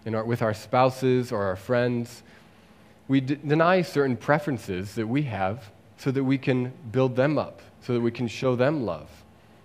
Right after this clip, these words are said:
We put away maybe s-, how we would wanna do that particular thing, where we would wanna eat,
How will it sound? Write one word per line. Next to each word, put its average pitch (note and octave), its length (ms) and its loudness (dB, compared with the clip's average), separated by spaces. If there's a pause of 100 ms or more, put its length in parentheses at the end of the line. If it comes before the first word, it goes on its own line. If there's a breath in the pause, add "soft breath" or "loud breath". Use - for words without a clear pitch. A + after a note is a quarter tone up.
(560)
We B2 100 -2
put C#3 200 2
away B2 440 4 (160)
maybe A#2+ 220 2
s-, G2+ 140 -8 (120)
how B2+ 160 4
we B2 200 4
would A#2 200 0 (140)
wanna A#2 240 0
do G#2+ 260 -2
that G2 320 -2
particular G2 480 -6
thing, D#2+ 400 -10 (280 loud breath)
where A2 140 -2
we A#2+ 140 2
would A2+ 100 0
wanna G#2+ 200 0
eat, G2 260 -6